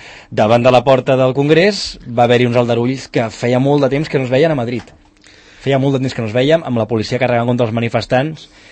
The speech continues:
que per les imatges que s'ha pogut veure, doncs, tampoc estaven, eh, fent un embolic tan gros com per rebre com van rebre.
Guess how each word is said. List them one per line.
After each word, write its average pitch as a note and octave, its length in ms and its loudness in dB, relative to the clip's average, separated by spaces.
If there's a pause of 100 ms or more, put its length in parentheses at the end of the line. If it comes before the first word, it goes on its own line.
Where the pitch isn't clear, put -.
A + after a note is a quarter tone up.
(160)
que G#2 160 -2
per G#2 100 -2
les F#2+ 120 -6
imatges G#2+ 260 -4
que - 80 -12
s'ha G#2 140 -10
pogut A2 200 -4
veure, A2+ 300 -2
doncs, A2 240 -10 (100)
tampoc F2+ 400 -12
estaven, G2 600 -8
eh, F#2+ 180 -10
fent G#2+ 200 -10
un G#2 40 -6
embolic G2+ 300 -6
tan G#2 120 -4
gros G2+ 300 -4 (360)
com A#2 180 -2
per A2 160 0
rebre G#2+ 240 -2
com G#2+ 200 -4
van F#2+ 160 -6
rebre. D#2+ 360 -10